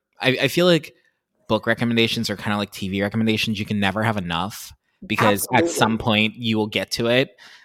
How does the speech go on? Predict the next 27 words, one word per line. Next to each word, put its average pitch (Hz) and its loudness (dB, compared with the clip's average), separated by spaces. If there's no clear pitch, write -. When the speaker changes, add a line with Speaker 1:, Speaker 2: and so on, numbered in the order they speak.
Speaker 1:
Um, 95 2
so 95 2
no, 156 6
I 113 4
think 131 0
that's 120 2
incredible. 117 2
And 120 0
I 147 0
guess, 185 6
like, 196 4
talking 156 2
about 151 2
the - -4
Paris 110 0
apartment, 101 -4
like, 113 -2
we 123 -4
talked 131 -2
about 127 0
its - -4
shortcomings, 104 -8
but - -10
one 175 -2
thing 180 2
that, 135 2
um, 101 0